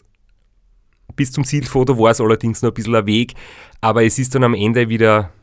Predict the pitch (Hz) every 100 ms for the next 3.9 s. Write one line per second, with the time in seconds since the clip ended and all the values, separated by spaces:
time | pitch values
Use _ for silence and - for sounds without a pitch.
0 | _ _ _ - - 127 127 127 127 123
1 | 120 110 107 98 101 110 110 104 113 107
2 | 107 107 104 107 104 - _ _ _ 113
3 | 117 104 110 110 131 127 123 123 120